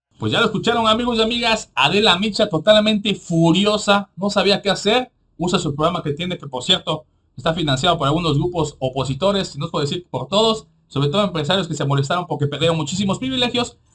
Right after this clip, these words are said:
pero ya lo vieron. Yo no veo nada de grosero lo que le dijo Salomón Jara, la exhibió como lo que es, chayotera, pues lo saben a todo el mundo. Hicimos un video hace unos seis meses, tres, entre tres y seis meses,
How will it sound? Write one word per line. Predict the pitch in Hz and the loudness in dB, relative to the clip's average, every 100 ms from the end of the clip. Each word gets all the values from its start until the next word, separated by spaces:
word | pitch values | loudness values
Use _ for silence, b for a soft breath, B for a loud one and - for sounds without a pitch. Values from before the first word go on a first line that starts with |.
| _ | _
pero | - | 2
ya | 262 | 4
lo | 269 | 4
vieron. | 339 320 - _ _ _ | 2 0 -4 _ _ _
Yo | 156 | 0
no | 233 262 | 2 4
veo | 254 | 4
nada | 190 202 202 | 2 4 4
de | 147 | 4
grosero | 135 131 175 | 0 2 2
lo | 160 135 | 2 0
que | |
le | 123 | -2
dijo | 143 156 160 147 _ | -2 0 -4 -8 _
Salomón | 127 127 151 | -2 0 0
Jara, | 156 247 233 - _ _ - | 4 4 4 -2 _ _ -8
la | |
exhibió | 117 139 180 | 0 4 4
como | 190 170 | 4 0
lo | 139 | 0
que | 156 247 | 0 -2
es, | 247 | 0
chayotera, | 131 120 117 254 285 | 0 0 0 0 0
pues | 247 | -6
lo | 117 | -6
saben | - 196 170 | 0 2 2
a | 139 - - | -2 -4 -2
todo | 214 254 214 | 0 2 0
el | |
mundo. | 180 214 262 196 - _ _ | -2 0 0 -2 -6 _ _
Hicimos | 143 214 226 208 | -2 2 2 2
un | 214 | 0
video | 208 208 | 4 4
hace | 220 | 4
unos | 220 196 | 0 -2
seis | 208 208 | 0 0
meses, | 208 208 202 202 - _ - - _ | 0 -2 -2 -6 -6 _ -20 -20 _
tres, | 175 196 | -2 0
entre | 175 170 | 0 -2
tres | 208 | -2
y | 208 | -2
seis | 196 196 | 0 0
meses, | 196 196 180 175 | -2 -4 -6 -10